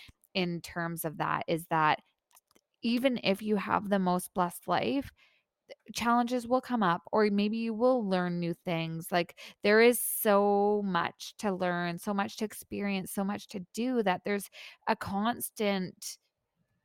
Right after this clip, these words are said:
you know, rolling cycle of this, right? And so we'll have those moments of pure joy, contentment, gratitude, and that's, that's hopefully what we try to seep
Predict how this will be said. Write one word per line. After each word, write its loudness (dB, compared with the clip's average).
you -2
know, 0
rolling 2
cycle 2
of 4
this, -6
right? -4
And 0
so 4
we'll 6
have 6
those 4
moments -4
of 2
pure 0
joy, 2
contentment, -6
gratitude, -4
and -4
that's, -8
that's -4
hopefully 2
what 2
we 0
try 0
to 0
seep -4